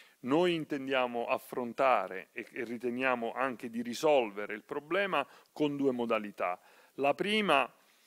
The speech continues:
più banale, è quella di riportare alla competenza del Comune la gestione di tutti i servizi pubblici comunali che ad oggi sono appaltati a società, eh, mh,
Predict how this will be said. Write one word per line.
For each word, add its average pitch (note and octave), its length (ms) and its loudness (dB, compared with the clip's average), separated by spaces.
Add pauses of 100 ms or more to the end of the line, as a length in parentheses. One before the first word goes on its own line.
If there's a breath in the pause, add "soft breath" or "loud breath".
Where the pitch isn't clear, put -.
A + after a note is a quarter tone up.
(160 soft breath)
più C#3+ 180 -4
banale, F3+ 680 4
è D#3 180 -6
quella C3+ 440 0
di B2 160 -2
riportare C#3 800 2
alla A#2 200 2
competenza C#3+ 800 -2
del C3 220 -6
Comune F3+ 580 -2
la C#3 220 0
gestione F3 720 -4
di C#3 160 -10
tutti F#3+ 340 -8
i E3 60 -8
servizi C#3 600 -6
pubblici C3+ 520 -8
comunali A#2+ 800 -6 (320 soft breath)
che C#3 140 0
ad C#3 160 4
oggi F3 380 2
sono C#3+ 400 -2
appaltati A#2 880 0 (280 soft breath)
a A#2+ 120 -2
società, C3 760 0 (440 soft breath)
eh, G#2+ 320 -10 (520)
mh, A2+ 300 -12